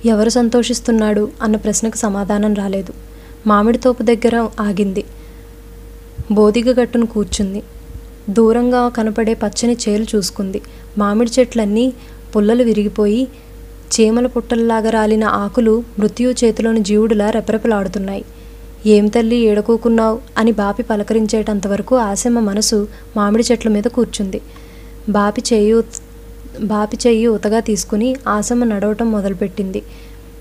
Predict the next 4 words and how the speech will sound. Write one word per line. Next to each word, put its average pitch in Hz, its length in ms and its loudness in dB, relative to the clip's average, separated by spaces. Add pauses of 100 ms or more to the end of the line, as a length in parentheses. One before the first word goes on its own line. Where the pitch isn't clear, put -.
(760)
"నాకంటే 226 480 2
చిన్నదానివి, 202 680 0 (360)
ఎట్టాగయ్యావో 226 720 4
సూడు, 214 340 2